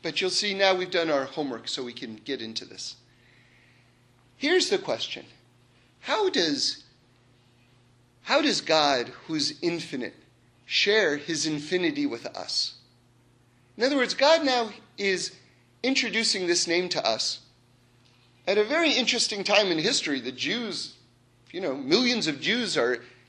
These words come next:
horribly enslaved. And now God is giving us this name, Yud Kei Vav Kei.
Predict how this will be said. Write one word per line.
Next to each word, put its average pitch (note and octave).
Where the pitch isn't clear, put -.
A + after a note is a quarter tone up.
horribly F3+
enslaved. C#3+
And F#3+
now E4+
God A3+
is G#3
giving G3+
us G3
this F#3
name, F3+
Yud F3
Kei G3
Vav G3+
Kei. -